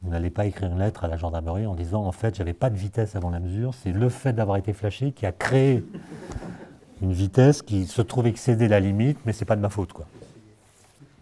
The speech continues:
Moi, je l'ai fait, ça marche pas. Non. <coughs>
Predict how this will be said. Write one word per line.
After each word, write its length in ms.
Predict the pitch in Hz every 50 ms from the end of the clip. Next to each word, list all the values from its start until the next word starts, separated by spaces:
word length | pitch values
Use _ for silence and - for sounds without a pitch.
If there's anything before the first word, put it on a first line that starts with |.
| _ _ -
Moi, 80 | 107 95
je 60 | 92
l'ai 100 | 98 98
fait, 140 | - 120 117
ça 120 | - 98
marche 160 | 90 87 -
pas. 120 | - - 80 - - _
Non. 100 | 98 90 90 - - - - - - - - - - - - - - 254 247 - - - - - - - - - - - - - - - -
<coughs> 240 | - 190 190 143